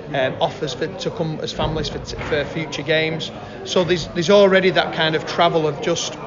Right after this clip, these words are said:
being more than just getting kids in for a, a, a game, but then kind of creating that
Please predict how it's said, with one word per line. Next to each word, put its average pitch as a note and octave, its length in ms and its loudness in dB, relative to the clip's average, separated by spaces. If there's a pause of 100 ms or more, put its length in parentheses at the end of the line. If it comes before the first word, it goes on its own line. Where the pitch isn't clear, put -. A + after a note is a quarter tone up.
being D3+ 260 -2
more D#3 280 4
than D3+ 120 -4
just C#3+ 200 -6
getting D3+ 220 -2
kids C#3 220 -4
in D3 140 -6
for D#3 140 -2
a, C#3 40 0
a, D3+ 600 -4
a D#3 120 -2
game, D3 300 0 (340)
but D#3 140 -6
then D#3 180 -2
kind D#3 240 -6
of - 100 -8
creating D#3+ 440 -2
that D3 140 -4